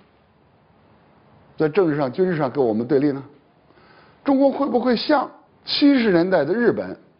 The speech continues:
那么有钱，把我们好莱坞都买了？两个。那么我在上海工作的时候问基辛格，我说，“哪个重要啊？”他说，“美国人比较现实。”可能还是经济问题更重要吧。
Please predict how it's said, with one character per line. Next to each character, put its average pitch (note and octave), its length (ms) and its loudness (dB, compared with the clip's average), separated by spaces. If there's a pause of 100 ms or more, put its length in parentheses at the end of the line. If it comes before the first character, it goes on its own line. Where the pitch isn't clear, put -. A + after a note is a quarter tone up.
(280)
那 C#4 140 4
么 A3 140 4
有 A#2 160 2
钱， C#3 260 -4
把 D#3+ 80 0
我 F3+ 40 2
们 G3+ 80 -6
好 - 140 -8
莱 G#3+ 120 0
坞 B3 160 0
都 D4 100 -2
买 F3 200 -2
了？ B2 180 -10 (1900)
两 D#2+ 160 -6
个。 - 120 -12 (540)
那 D3+ 120 0
么 C3+ 240 2 (520)
我 A#2 100 -2
在 C3+ 120 2
上 D3+ 180 -2
海 G#2+ 100 -8
工 A#2+ 140 -6
作 A2+ 120 -2
的 F2+ 60 -8
时 G2+ 80 -10
候 G2 160 -4 (320)
问 A2 200 -4
基 F2 80 -8
辛 F#2+ 200 -6
格， E2 180 -8 (160)
我 F2 140 -10
说， A2+ 80 -2
“哪 D#2+ 220 -4
个 G2 360 -4 (160)
重 F#2+ 160 -6
要 E2 140 -8
啊？” D2+ 180 -14 (840)
他 - 120 -8
说， C3 80 0
“美 F#2 220 -4
国 G2 100 -6
人 A#2 220 0
比 A#2 160 -4
较 E2+ 80 -2
现 F2 300 -2
实。” - 260 -16 (560)
可 - 140 -10
能 F#2+ 180 -4
还 G#2 140 -8
是 F2+ 100 -10
经 C3 320 0
济 A2 100 -4
问 F#2+ 180 -4
题 D#2+ 280 -10 (380)
更 G#2+ 180 -4
重 F#2 180 -6
要 E2+ 140 -6
吧。 - 220 -8